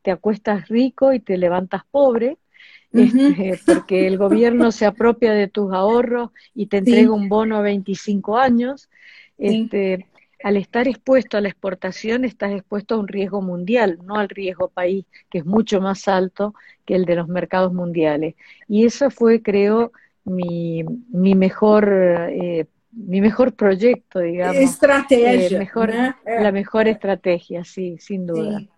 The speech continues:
Speaker 2: Sim. E, no caso, quando você, eh, eh, fundou, né, o an-, an-,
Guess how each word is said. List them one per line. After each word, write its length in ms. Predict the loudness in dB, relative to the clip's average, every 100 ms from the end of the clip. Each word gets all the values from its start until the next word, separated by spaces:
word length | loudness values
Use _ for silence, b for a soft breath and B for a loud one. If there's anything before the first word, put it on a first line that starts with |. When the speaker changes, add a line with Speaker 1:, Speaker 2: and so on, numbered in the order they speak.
| _ _ _
Speaker 2:
Sim. 500 | -16 -10 -8 -8 -10 B B B B
E, 240 | 0 2 2
no 140 | -2
caso, 400 | 0 0 0 -2
quando 360 | -2 -2 -2 -2
você, 720 | -2 -2 -6 -4 -2 -2 -4
eh, 260 | -10 -10 -10
eh, 440 | -8 -6 -6 -8 -14 _
fundou, 580 | -2 2 2 4 4 2
né, 220 | -2 -4
o 240 | -6 -8 -10
an-, 260 | -12 -12 -10
an-, 260 | -8 -8